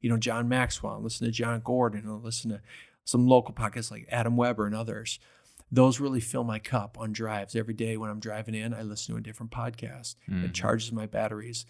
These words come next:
Speaker 1: That's why I love that you're doing this, because this is the kind of, like, absorbable, easy to digest content I think people are after right now. So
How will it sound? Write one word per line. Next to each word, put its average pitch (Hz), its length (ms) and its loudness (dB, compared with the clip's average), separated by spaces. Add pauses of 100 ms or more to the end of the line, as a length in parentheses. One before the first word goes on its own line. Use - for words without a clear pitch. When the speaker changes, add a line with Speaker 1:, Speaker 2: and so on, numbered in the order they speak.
(160)
Speaker 1:
That's - 100 -6
why 123 120 10
I 113 40 6
love 113 260 2
that 113 120 -2
you're 117 160 0
doing 110 260 -2
this, 95 220 -10
because 117 240 -8
this 117 280 0
is 117 180 -4 (280)
the 120 80 -2
kind 117 220 2
of, 107 40 0
like, 107 220 -6
absorbable, 110 800 -2 (140)
easy 123 260 2
to 113 100 -2
digest 107 460 -4
content 113 480 -2
I 120 100 -4
think 117 220 -10
people 113 280 -10
are - 80 -4
after 113 360 -6
right 107 200 -10
now. 107 280 -12
So 117 260 -2